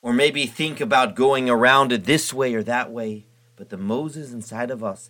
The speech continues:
is above the challenge to begin with. It never sees itself as a product of exile, as a product of slavery.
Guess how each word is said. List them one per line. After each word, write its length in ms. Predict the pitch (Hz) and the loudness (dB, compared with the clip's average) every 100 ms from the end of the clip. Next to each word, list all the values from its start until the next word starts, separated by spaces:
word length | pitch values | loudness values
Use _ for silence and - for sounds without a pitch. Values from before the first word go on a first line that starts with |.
| _ | _
is 200 | 101 - | -18 -18
above 580 | 104 - - 107 107 - | -20 -14 -10 -10 -12 -20
the 100 | 98 | -20
challenge 640 | - 101 101 98 92 - | -20 -18 -16 -14 -16 -18
to 120 | - 107 | -10 -10
begin 520 | 82 98 - 98 95 | -8 -12 -8 -10 -10
with. 320 | 90 - _ _ _ _ | -12 -20 _ _ _ _
It 120 | 117 | -8
never 320 | 110 113 113 113 | -4 -4 -4 -8
sees 500 | - - 143 139 - | -8 -10 -14 -18 -12
itself 520 | 110 - - 90 - - | -12 -10 -6 -6 -8 -12
as 160 | 90 | -10
a 60 | 95 | -12
product 500 | _ - 120 113 113 | _ -14 -10 -10 -12
of 100 | 101 | -12
exile, 540 | 104 90 98 98 95 _ _ _ | -12 -12 -16 -16 -20 _ _ _
as 140 | 104 98 | -10 -10
a 40 | |
product 540 | - - 120 127 120 110 | -10 -2 2 2 0 -6
of 140 | - | -10
slavery. 580 | - 104 104 95 90 | -10 -10 -12 -14 -18